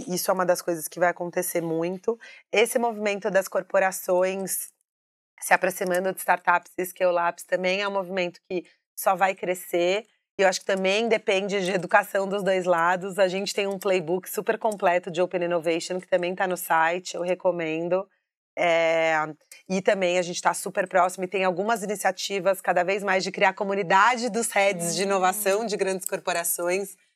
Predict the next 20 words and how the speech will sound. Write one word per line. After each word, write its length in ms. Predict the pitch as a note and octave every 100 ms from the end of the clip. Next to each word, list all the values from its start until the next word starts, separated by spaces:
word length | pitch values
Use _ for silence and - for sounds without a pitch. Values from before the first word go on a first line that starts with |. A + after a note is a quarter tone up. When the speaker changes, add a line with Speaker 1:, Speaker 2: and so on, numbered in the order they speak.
| - -
Speaker 1:
pra 200 | G3 F#3
eles 240 | G3 G#3+
também 320 | - G3+ G3
se 100 | G3
ajudarem 560 | G3+ F3+ F3+ F3+ F#3 F3+
mais 380 | F3+ F3+ G3 E3+
e 40 |
fazerem 380 | - F#3+ F3 F3+
um 80 | F#3
melhor 300 | F3+ F3 F3
trabalho 720 | F#3 E3 D#3+ E3+ F3+ F3 E3+ _ _ _
ao 220 | - E3+ E3+
se 120 | -
aproximar 460 | E3 F3 - F3
de 80 | D#3+
scale-ups. 840 | D#3+ - F3 E3 E3 F#3 G3 - - _ _ _ _ -
Então, 280 | F3 F#3 F3
a 60 |
gente 260 | E3 F#3 -
tem, 400 | F3+ F3 F3